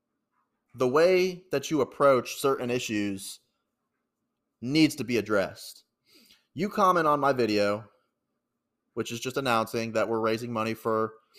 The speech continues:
a police officer who has stage four cancer. This is your comment.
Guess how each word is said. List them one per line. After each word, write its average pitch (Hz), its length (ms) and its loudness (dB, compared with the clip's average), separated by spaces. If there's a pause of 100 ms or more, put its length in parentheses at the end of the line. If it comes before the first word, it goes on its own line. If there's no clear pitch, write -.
(460)
a - 80 2
police 143 380 2
officer 127 540 4
who 120 360 0
has 107 160 -2
stage 110 240 -4
four 110 180 -6
cancer. 101 540 -8 (960)
This 170 140 2
is 180 100 -2
your 180 80 2
comment. 160 400 0